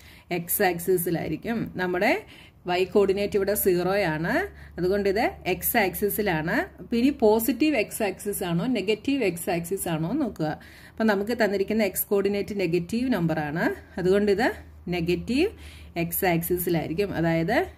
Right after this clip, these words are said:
ഈ സൈഡിലാണ് വരിക. അപ്പോൾ ഇതെവിടെയാണ് ലൈ ചെയ്യുന്നത്? നെഗറ്റീവ് വൺ സീറോ lies on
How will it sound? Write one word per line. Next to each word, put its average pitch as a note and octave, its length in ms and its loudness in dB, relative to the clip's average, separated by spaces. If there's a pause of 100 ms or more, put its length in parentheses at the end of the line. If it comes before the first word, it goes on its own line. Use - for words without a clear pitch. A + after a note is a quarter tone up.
(140)
ഈ F#3 180 0
സൈഡിലാണ് F3 600 0
വരിക. F3+ 300 -2
അപ്പോൾ - 880 -8
ഇതെവിടെയാണ് G#3+ 640 4
ലൈ G#3 140 4
ചെയ്യുന്നത്? G3+ 480 0
നെഗറ്റീവ് F#3+ 520 0
വൺ G3 220 -2
സീറോ G3+ 560 0 (260)
lies F3+ 440 0 (240)
on D#3+ 140 0